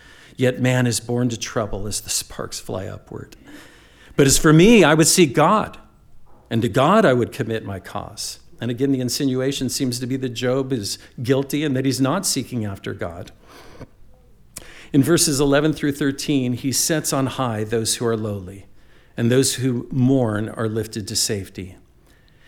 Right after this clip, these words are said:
He frustrates the devices of the crafty so that their hands cannot carry out their plans. He catches the wise in their own craftiness, and the counsel of the cunning comes quickly upon them. As we look at it in context,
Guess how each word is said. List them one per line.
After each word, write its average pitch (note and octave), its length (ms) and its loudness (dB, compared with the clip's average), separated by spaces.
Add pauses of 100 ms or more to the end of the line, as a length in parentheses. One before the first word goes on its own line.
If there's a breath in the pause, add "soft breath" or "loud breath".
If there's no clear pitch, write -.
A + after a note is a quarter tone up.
He D3 140 4
frustrates C3+ 840 0
the B2+ 140 -4
devices A2 880 -2
of A2+ 180 -8
the G#2+ 80 -2
crafty G2 640 -2
so - 240 -4
that G#2 160 -8
their F#2+ 140 -6
hands A2 420 -6
cannot G#2+ 380 -6
carry A2 320 -4
out G#2 160 -6
their A2+ 120 -6
plans. F#2+ 580 -10 (600 loud breath)
He C#3+ 100 -2
catches C#3 580 -2
the B2 80 -2
wise A2+ 600 -4
in A#2+ 80 -2
their A2 180 -4
own A#2+ 220 -4
craftiness, G#2 800 -6
and G#2+ 100 -4
the G#2+ 60 -6
counsel A#2+ 560 -6
of G#2+ 140 -6
the A2 40 -10
cunning G#2 440 -8
comes G#2+ 320 -8
quickly A2+ 540 -6 (380 loud breath)
upon A2 460 0
them. F#2 380 -6 (400 loud breath)
As B2+ 180 0
we C#3 100 6
look C#3+ 240 2
at C3 140 2
it A#2+ 120 -2
in A#2+ 140 -2
context, A2 840 -6